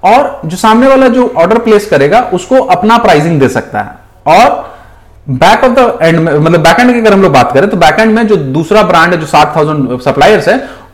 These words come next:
उनको वो दूसरा प्राइसिंग दे सकता है। यानी कि अगर सामने वाला, लेट से कोई कपड़े को सामने वाला में वो अगर WhatsApp से कर रहे हैं तो WhatsApp में सामने वाले को सात सौ में बेच सकता है, लेकिन वही कपड़े जो है, अ, जो, अ, आपके सप्लायर है उससे पाँच सौ रुपए में खरीद सकते हैं। तो बीच का जो दो सौ रुपए होता है वो दो सौ रुपए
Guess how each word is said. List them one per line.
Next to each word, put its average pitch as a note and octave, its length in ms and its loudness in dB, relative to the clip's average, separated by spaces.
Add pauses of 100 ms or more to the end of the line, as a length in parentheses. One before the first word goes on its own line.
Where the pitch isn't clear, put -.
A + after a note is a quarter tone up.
(140)
उनको A#3+ 580 2
वो A3 280 2
दूसरा F3 380 2
प्राइसिंग B2+ 320 2
दे A2+ 120 0
सकता A2+ 240 -4
है। A#2+ 60 2
यानी E3 160 0
कि G#3+ 80 0
अगर G#3 160 2
सामने F#3+ 320 0
वाला, G3+ 160 2
लेट F#3+ 140 0
से F#3+ 140 -4
कोई F#3+ 160 0
कपड़े F#3+ 300 -2
को F#3+ 120 -2
सामने E3+ 260 -2
वाला F#3 180 2
में F3+ 100 -2
वो F3 160 2
अगर E3+ 180 0
WhatsApp D3+ 380 0
से F#3 120 -4
कर C#3+ 160 -2
रहे A#2+ 120 0
हैं F#3 140 -4 (220)
तो D3 80 0
WhatsApp E3+ 260 0
में A3+ 100 0
सामने G3+ 260 0
वाले G#3+ 140 2
को A3 80 0
सात F#3 260 0
सौ A#3 80 0
में A#3 100 0
बेच F#3+ 120 0
सकता - 320 -2
है, G3+ 160 2
लेकिन F3+ 280 0
वही F#3 240 2
कपड़े F#3+ 500 -2
जो D#3+ 120 2
है, G#3 140 2 (360)
अ, B2+ 400 2
जो, E3 300 2
अ, - 80 0
आपके D3 380 2
सप्लायर F3+ 360 2
है G#3+ 60 2
उससे - 160 0
पाँच D#3+ 300 0
सौ G#3 60 0
रुपए F3+ 140 -2
में C#3 100 -2
खरीद A2 120 -4
सकते A2 160 -4
हैं। D3 100 -12
तो B2 80 0
बीच G#3 260 0
का A3+ 100 0
जो A3 100 4
दो F3+ 160 2
सौ G#3+ 120 0
रुपए G3+ 180 0
होता C#3 180 0
है A3 60 2
वो G3+ 80 2
दो C#3+ 140 -2
सौ C3 100 0
रुपए C3 340 -2